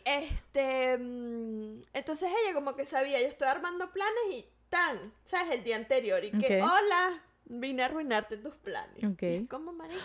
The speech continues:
Speaker 2: Pero
Speaker 1: ¿de
Speaker 2: yo creo que
Speaker 1: verdad?".
Speaker 2: también eso viene por la parte, por el hecho del, del, el
Speaker 1: Del
Speaker 2: tipo.
Speaker 1: estrés
Speaker 2: No, no, no, no,
Speaker 1: también.
Speaker 2: no, no, eso es lo que, ah, no, eso
Speaker 1: Ah,
Speaker 2: no es lo
Speaker 1: no.
Speaker 2: que me iba.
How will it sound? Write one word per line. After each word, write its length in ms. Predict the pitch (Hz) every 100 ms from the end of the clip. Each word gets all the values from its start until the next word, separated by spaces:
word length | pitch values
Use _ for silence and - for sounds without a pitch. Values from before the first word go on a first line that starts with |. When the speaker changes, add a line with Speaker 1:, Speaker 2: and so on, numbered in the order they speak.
| 466 466
Speaker 2:
Pero 240 | 330 359 403
Speaker 1:
¿de 60 | 359
Speaker 2:
yo 80 |
creo 180 | 403 392
que 80 | 427
Speaker 1:
verdad?". 80 | 330 339
Speaker 2:
también 300 | 320 302 311
eso 280 | 339 - 370
viene 320 | 349 349 349
por 180 | 359 330
la 120 | 269
parte, 640 | 233 233 233 269 302 - - - - -
por 180 | 240
el 160 | 233 226
hecho 260 | 220 - 269
del, 240 | 294 277 202
del, 360 | 214 214 208
el 100 | - 208
Speaker 1:
Del 80 | -
Speaker 2:
tipo. 300 | 240 247 277
Speaker 1:
estrés 460 | 415 415 185 160 190
Speaker 2:
No, 120 | 262
no, 160 | 247
no, 140 | 233 233
no, 60 |
Speaker 1:
también. 120 | 214 202
Speaker 2:
no, 160 | 202
no, 100 | 196
eso 120 | 202 220
es 60 |
lo 80 | 220
que, 100 | 202 -
ah, 60 |
no, 100 | 190
eso 160 | 190 208
Speaker 1:
Ah, 40 |
Speaker 2:
no 80 | 226
es 60 | 226
lo 60 |
Speaker 1:
no. 60 | 233
Speaker 2:
que 100 | 214
me 160 | 180 170
iba. 180 | 160